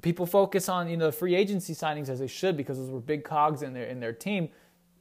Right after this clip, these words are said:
But the core of their team was all drafted. Aaron Donald was a dra-, was a, was drafted by the Rams. Todd Gurley, Jared Goff, Robert Woods.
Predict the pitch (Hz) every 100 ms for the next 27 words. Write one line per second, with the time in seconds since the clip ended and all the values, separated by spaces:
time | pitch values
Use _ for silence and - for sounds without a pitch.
0 | _ _ _ 156 156 165 - 202 269 240
1 | 170 196 180 143 156 127 123 165 - -
2 | - _ _ _ 135 160 160 139 180 170
3 | 120 110 113 117 - 120 113 107 95 -
4 | 208 113 143 123 123 120 117 117 117 -
5 | _ - 131 160 143 147 185 143 110 127
6 | 151 175 - 160 180 - - _ _ _
7 | _ _ _ _ _ _ _ _ _ -
8 | 160 185 180 160 180 214 117 -